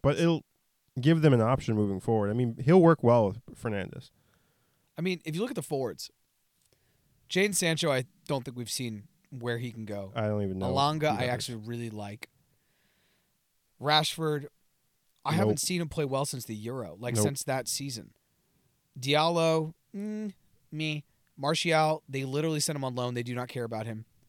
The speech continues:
Speaker 2: And Ronaldo doesn't wanna be there. And this is the first time in, if, if, if they don't let Ronaldo go,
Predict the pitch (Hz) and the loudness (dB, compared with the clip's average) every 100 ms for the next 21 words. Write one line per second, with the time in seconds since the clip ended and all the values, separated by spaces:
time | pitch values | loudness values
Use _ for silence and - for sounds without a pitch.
0 | _ _ _ _ - 170 175 202 185 170 | _ _ _ _ -2 2 2 2 -2 -2
1 | 151 135 139 113 - _ _ _ _ _ | -4 -4 -6 -8 -14 _ _ _ _ _
2 | - 156 185 170 - 190 196 190 - 170 | -2 -2 0 -4 -4 -2 -2 -2 -4 2
3 | 156 156 143 139 _ _ - 147 135 131 | 2 2 -2 -10 _ _ -6 -4 -4 -4
4 | 127 123 _ _ _ _ _ _ _ _ | -6 -8 _ _ _ _ _ _ _ _
5 | _ _ - _ _ _ _ _ _ _ | _ _ -20 _ _ _ _ _ _ _
6 | _ 160 143 - 147 143 - 123 156 220 | _ -6 -6 -6 -6 -4 -8 0 2 4
7 | 247 160 165 143 123 127 127 117 113 127 | 2 -2 -2 -4 -2 -2 -4 -6 -8 -6
8 | 175 | -10